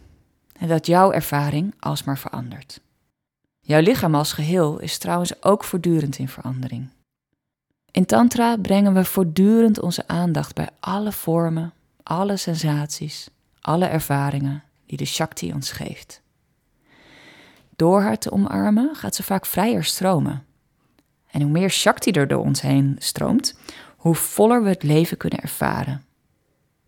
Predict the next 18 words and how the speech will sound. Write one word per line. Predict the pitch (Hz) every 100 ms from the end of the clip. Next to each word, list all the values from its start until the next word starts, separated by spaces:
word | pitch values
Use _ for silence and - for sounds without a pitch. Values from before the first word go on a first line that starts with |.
| _ -
En | 156
net | 170 185
als | 185 -
in | 165 -
alle | 160 180 -
andere | 202 190 190
spirituele | 175 - 170 165 156 156 151
stromingen | - - 135 135 139 202 262 -
beoefenen | 160 82 190 196 196
we | 196
in | -
Tantra | 160 147 151 165 -
ook | 202 156 196 -
om | 165
meer | 175 185
Shiva | - - 214 185 127
te | 131 -
ervaren, | 135 - 127 127 123